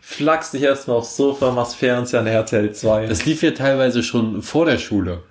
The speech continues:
Speaker 2: Und da wollte ich's schon gucken. Aber durfte ich nur einmal oder so und dann nie wieder. Weil ich mich, weil ich dann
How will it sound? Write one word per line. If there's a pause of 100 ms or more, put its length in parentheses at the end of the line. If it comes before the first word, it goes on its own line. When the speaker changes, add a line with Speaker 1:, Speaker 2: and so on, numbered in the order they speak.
(120)
Speaker 2:
Und
da
wollte
ich's
schon
gucken. (520)
Aber
durfte
ich (360)
nur
einmal
oder
so
und
dann
nie
wieder. (180)
Weil
ich
mich, (280)
weil
ich
dann